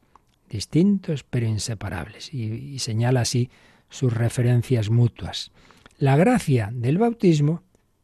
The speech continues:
se perfecciona en la confirmación y alcanza su plenitud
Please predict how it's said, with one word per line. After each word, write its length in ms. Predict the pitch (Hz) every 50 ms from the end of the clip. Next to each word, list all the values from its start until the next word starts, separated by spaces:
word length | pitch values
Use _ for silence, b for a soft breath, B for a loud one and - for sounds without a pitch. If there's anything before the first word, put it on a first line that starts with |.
| _ _
se 220 | _ - - 117 92
perfecciona 840 | - - 123 131 135 123 - 156 143 - - - 156 151 147 135 117
en 100 | 104 104
la 140 | 101 101 -
confirmación 880 | - 117 117 110 - 143 143 147 165 - 143 - 160 131 117 117 113 - _ _ _ _ _ _ _ _ _ _ _
y 80 | -
alcanza 600 | 123 110 110 107 - 131 139 147 139 - - 104 90
su 160 | - - 110
plenitud 560 | - 127 135 160 190 196 180 - 170 156 139